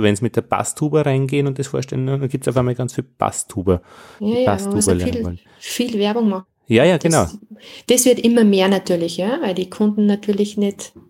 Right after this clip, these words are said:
Speaker 2: zulaufen einem, sondern muss schon, schon was aktiv machen dafür, ja.
Speaker 1: Ja, auf Facebook, äh, äh, äh, Instagram und so weiter, das ganze Zeug.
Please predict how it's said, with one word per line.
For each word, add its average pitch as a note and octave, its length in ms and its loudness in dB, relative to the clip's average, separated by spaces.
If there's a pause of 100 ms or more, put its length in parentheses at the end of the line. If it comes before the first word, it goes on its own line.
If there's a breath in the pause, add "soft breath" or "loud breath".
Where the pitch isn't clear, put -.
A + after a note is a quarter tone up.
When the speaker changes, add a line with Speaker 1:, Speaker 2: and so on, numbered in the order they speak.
(140)
Speaker 2:
zulaufen A3+ 600 -2
einem, G#3+ 260 0
sondern G#3 300 0
muss G#3 240 2
schon, G3+ 140 -4
schon G3 200 -6
was F#3 200 -6
aktiv F#3+ 400 -8
machen F3+ 340 -8
dafür, D3 280 -10
ja. D#3 80 -4
Speaker 1:
Ja, C3+ 180 4
auf - 80 0
Facebook, - 480 -4 (260)
äh, B2 160 2
äh, A2+ 440 4
äh, - 80 -6
Instagram E3 640 -4
und F3+ 120 -6
so E3 120 -6
weiter, D#3 480 -6
das B2+ 200 -6
ganze A#2 340 -4
Zeug. - 540 -6